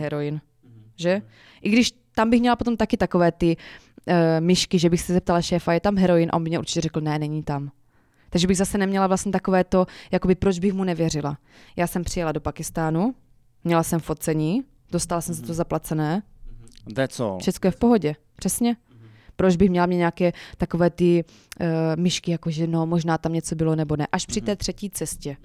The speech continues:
Speaker 1: jo. Ale jako, že by mě napadlo upřímně, že tam budu mít osm a půl kila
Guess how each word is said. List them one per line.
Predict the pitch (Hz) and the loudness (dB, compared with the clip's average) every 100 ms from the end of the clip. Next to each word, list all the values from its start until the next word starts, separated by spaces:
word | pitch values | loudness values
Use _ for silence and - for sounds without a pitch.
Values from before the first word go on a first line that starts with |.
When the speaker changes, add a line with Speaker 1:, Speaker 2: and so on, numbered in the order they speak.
| - - 156 | -20 -14 -4
Speaker 1:
jo. | 147 160 - - - - | -4 -4 -12 -20 -8 2
Ale | 180 | 4
jako, | 180 180 | 4 2
že | 160 185 | 0 0
by | 180 | 0
mě | 208 180 | -2 -2
napadlo | 151 165 202 170 151 143 113 - _ _ _ - - | -4 -2 -2 0 -2 -2 -8 -20 _ _ _ -18 -6
upřímně, | 190 - 208 180 | -4 -2 0 0
že | 165 | 0
tam | 175 | 0
budu | 170 165 | 0 0
mít | 165 | -2
osm | 196 - 208 | -4 -4 -4
a | 175 | -2
půl | 190 175 | 0 0
kila | - 170 151 | 0 0 0